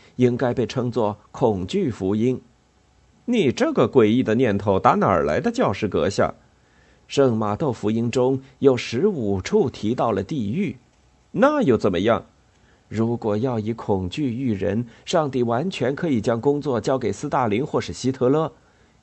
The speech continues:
勇敢是美德，胆小怯弱却不是。孩子就要学会遵守纪律。我们都是孩子嘛，教士阁下。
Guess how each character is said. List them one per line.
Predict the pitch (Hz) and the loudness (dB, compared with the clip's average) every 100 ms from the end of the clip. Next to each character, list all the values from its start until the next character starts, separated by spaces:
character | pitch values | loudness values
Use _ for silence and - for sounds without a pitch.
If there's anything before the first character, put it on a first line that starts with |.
| _ - | _ -2
勇 | 110 147 165 | -2 0 -4
敢 | 131 98 | -4 -2
是 | 92 139 | 0 0
美 | 110 95 85 | 2 0 -2
德， | 85 95 120 - _ _ | -4 -2 -2 -4 _ _
胆 | 120 160 | 0 0
小 | 180 110 110 | 0 -2 -2
怯 | - 226 131 | 0 0 0
弱 | 151 123 - | 0 0 0
却 | - 110 | -4 -4
不 | - 76 151 | -4 -4 -4
是。 | 170 135 - _ _ _ _ _ _ _ _ | -4 -6 -8 _ _ _ _ _ _ _ _
孩 | - 101 180 | 0 2 2
子 | 226 156 117 - _ | 0 2 2 2 _
就 | 262 277 | -2 2
要 | 110 87 | 2 2
学 | - 110 | 2 0
会 | 139 | 0
遵 | 98 127 196 | 2 0 0
守 | - 69 | -2 -4
纪 | 170 240 | -2 -2
律。 | 104 92 - _ _ - | -2 -4 -6 _ _ 4
我 | 139 | 4
们 | 110 | 4
都 | - 262 | 4 2
是 | - | 0
孩 | - - 92 | -2 0 0
子 | 226 277 | 2 0
嘛， | 85 | 0
教 | - 131 | 0 0
士 | 95 107 | 0 -4
阁 | - 82 | -2 -2
下。 | - 78 | 0 -2